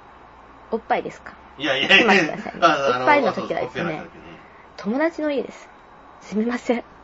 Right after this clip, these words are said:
Speaker 2: 友達、女の子の友達。
Speaker 1: 彼氏の友達のお家。
Speaker 2: 彼-、あ、じゃあ、あの、まあ、野郎の家ですわな。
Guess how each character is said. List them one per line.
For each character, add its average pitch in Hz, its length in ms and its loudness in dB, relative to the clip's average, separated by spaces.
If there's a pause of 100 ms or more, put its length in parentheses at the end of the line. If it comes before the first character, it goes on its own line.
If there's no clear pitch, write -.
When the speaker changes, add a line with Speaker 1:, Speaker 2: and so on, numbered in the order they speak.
(120)
Speaker 2:
友 190 240 -4
達、 185 360 -2 (640)
女 160 240 0
の 127 100 -8
子 113 100 -8
の 101 80 -10
友 92 180 -12
達。 - 240 -14 (1080)
Speaker 1:
彼 302 280 -2
氏 - 160 -8
の 247 120 -6
友 240 300 -2
達 254 260 -2
の 311 160 -6 (160)
お 170 60 -10
家。 160 80 -8 (580)
Speaker 2:
彼-、 180 140 -2
あ、 160 140 -2
じ 214 80 -2
ゃ 127 240 4
あ、 - 120 -2 (220)
あ 104 160 -6
の、 87 560 -12
ま - 80 -2
あ、 101 40 -2
野 104 200 -2
郎 110 160 -2
の 110 120 -6
家 104 160 -6
で 85 100 -14
す - 100 -20
わ - 120 -16
な。 143 200 -12